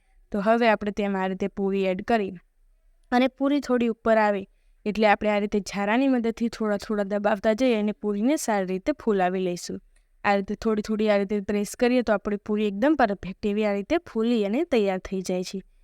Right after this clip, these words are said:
તો હવે આપણે આને બંને બાજુથી ફટાફટ એવી કૂક કરી લઈશું અને આપણી પૂરી એકદમ સરસ એવી ફ્રાય થઈ ગઈ છે, તમે જોઈ શકો છો.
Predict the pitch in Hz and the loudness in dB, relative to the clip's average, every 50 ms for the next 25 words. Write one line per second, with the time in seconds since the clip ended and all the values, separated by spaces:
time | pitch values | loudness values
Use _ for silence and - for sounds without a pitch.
0 | _ _ _ - - 208 190 233 240 247 254 226 208 196 208 208 202 190 196 202 | _ _ _ -8 -4 0 2 2 4 4 4 4 4 4 2 0 0 0 -2 -2
1 | 196 208 208 226 247 269 247 233 208 190 220 202 - - 214 - 220 214 - 214 | 0 0 2 2 2 2 4 2 2 0 -2 -4 -4 -6 -6 -4 -4 -4 -4 -4
2 | 202 - - 254 247 202 214 190 196 247 359 415 - _ _ _ _ _ _ _ | -4 -2 -2 -2 -2 0 -2 0 2 2 2 0 -2 _ _ _ _ _ _ _
3 | - _ _ - 226 208 - - - 190 185 185 185 185 180 175 - - 220 208 | -20 _ _ 0 0 0 0 0 0 0 2 2 0 0 -2 -2 -2 -2 -2 0
4 | 214 220 208 196 - 202 202 - _ - 233 240 226 254 233 185 190 208 214 214 | 0 0 0 0 -2 -4 -6 -6 _ -4 -2 0 2 0 0 0 0 -2 -2 -2
5 | - 240 233 226 226 214 - 208 190 190 208 208 - - - 196 185 196 196 - | -2 0 0 0 0 -2 -2 -4 -2 -2 -2 -4 -4 -4 -4 -2 -2 -4 -4 -2
6 | - 220 240 233 254 247 254 240 - 254 247 240 - 233 214 196 202 196 208 214 | -2 0 0 2 2 2 2 2 0 0 0 0 0 -2 -4 -2 -2 -2 0 2
7 | 226 240 233 - 240 - - 247 240 - 247 | 2 0 0 -2 -4 -2 0 -2 0 0 -2